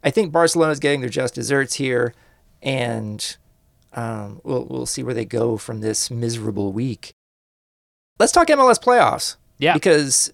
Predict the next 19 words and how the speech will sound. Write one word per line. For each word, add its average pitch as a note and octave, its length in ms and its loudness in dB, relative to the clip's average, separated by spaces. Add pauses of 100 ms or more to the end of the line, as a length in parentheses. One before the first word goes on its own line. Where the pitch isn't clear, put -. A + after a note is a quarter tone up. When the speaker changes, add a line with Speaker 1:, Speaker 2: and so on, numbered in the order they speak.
Speaker 1:
they E3 100 6
got G3+ 220 4
going F3+ 240 6
this D#3+ 180 2
weekend. C3+ 680 0 (240)
You G#3 140 6
and B3 100 6
I G#3 60 6
both E3 200 6
like D3 180 6
the - 60 2
M C3 100 2
L B2+ 140 2
S A#2 80 0
playoffs. A#2+ 680 0 (720)
It's - 520 -2
single G#3 340 4
elimination D3+ 680 2
games, A#2+ 640 -2